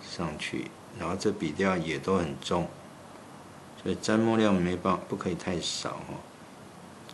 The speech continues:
过来带这一笔，好，加压上去一点，这样子，“江”字，有。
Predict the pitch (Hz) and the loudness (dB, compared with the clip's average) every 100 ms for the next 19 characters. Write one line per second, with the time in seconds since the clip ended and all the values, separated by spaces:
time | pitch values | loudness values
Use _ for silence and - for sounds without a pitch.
0 | - - 107 92 78 78 - - - 90 | -10 2 6 6 4 2 -6 -10 -2 0
1 | 82 80 80 - - - - - - - | 2 0 -2 -6 -8 -10 -16 -18 -18 -18
2 | - - - - - - - - - - | -18 -18 -18 -18 -18 -18 -18 -18 -18 -18
3 | - - - - - - - - - - | -18 -18 -18 -18 -18 -18 -18 -18 -18 -12
4 | - 69 - - - - - - - - | -8 -8 -10 -16 -18 -18 -18 -18 -18 -18
5 | - - - 92 87 90 85 82 82 - | -18 -16 -6 0 2 4 4 2 0 -8
6 | - - - - - - - - - - | -16 -16 -16 -16 -16 -16 -16 -16 -16 -16
7 | - - - 101 85 - 90 - - - | -16 -8 0 2 2 2 2 0 -4 -14
8 | - - - - 98 90 - - - - | -16 -16 -8 -4 -2 -2 -4 -8 -14 -16
9 | - - 73 73 - - - - - - | -16 -8 -6 -6 -8 -10 -14 -16 -16 -16
10 | - - - - - - - - 101 98 | -16 -16 -16 -16 -16 -14 -10 8 10 12
11 | 98 - 82 - - - - - - - | 8 4 0 -2 -10 -10 -8 -8 -10 -10
12 | - - - - - - - - - - | -12 -14 -14 -14 -14 -14 -14 -14 -12 -2
13 | 85 80 85 143 | 4 8 8 8